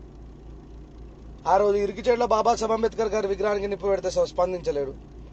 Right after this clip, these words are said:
ఇలా night దగ్గర దగ్గర night వన్ థర్టీ, టూ ఓ o'clock వరకు నేను Twitter-లో చూసిన. ఎటు పోతున్నాం మరి? బహుజనులకు ఒక సమాజం మొత్తం కూడా మిమ్మల్ని నాయకుడిగా అంగీకరిస్తూ ముందుకు పోతున్నటువంటి సందర్భంలో మరి అంటే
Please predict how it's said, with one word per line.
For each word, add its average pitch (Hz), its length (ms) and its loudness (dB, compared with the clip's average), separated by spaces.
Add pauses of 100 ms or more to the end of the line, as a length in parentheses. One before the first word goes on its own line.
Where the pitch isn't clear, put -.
(200)
ఇలా 185 180 8
night 185 300 6
దగ్గర 185 280 2
దగ్గర 214 280 2
night 196 380 2
వన్ 180 380 4
థర్టీ, 220 200 -2
టూ 214 160 -4
ఓ 208 80 4
o'clock 196 280 2
వరకు 196 200 -2
నేను 208 680 -4
Twitter-లో 220 380 0
చూసిన. 170 340 -4 (480)
ఎటు 151 280 -6
పోతున్నాం 247 420 -2
మరి? 220 220 -4 (400)
బహుజనులకు 240 580 4
ఒక 226 200 4
సమాజం 233 400 0
మొత్తం 233 260 -4
కూడా 226 180 0
మిమ్మల్ని 214 340 -2
నాయకుడిగా 214 440 2
అంగీకరిస్తూ 214 560 0
ముందుకు 202 240 -4
పోతున్నటువంటి 202 460 0
సందర్భంలో 202 600 0 (380)
మరి 214 180 6
అంటే 220 420 6